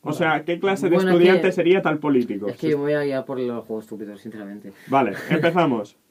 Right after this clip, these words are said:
Speaker 1: Eh, Pablo Casado.
Speaker 3: El pijo. El niño rico.
Speaker 2: El que no va a clase y le sacan el máster gratis.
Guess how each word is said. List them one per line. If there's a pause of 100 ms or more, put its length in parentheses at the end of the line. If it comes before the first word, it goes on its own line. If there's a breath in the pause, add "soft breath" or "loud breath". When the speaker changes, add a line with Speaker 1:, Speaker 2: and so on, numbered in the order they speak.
(500)
Speaker 1:
Eh,
Pablo
Casado. (520)
Speaker 3:
El
pijo. (640)
El
niño
rico.
Speaker 2:
El
que
no
va
a
clase
y
le
sacan
el
máster
gratis.